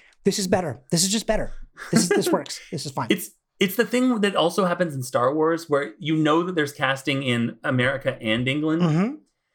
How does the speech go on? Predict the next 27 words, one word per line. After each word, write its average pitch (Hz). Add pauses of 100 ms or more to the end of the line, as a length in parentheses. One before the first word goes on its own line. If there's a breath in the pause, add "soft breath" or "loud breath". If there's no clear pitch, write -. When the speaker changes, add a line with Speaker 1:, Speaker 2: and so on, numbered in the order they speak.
(480)
Speaker 2:
And 135
so 143
some 175
of 175
them 160
are 147
American 139
and 139
they're 135
like, 120
"I 185
have 139
an 135
American 139
accent." 139 (100)
And, 135
and, 147
you 156
know, 117
Star 147
Wars, 147
Galaxy 131
Far, 135
Far 135
Away, 135 (360 soft breath)
it's 135
like, 160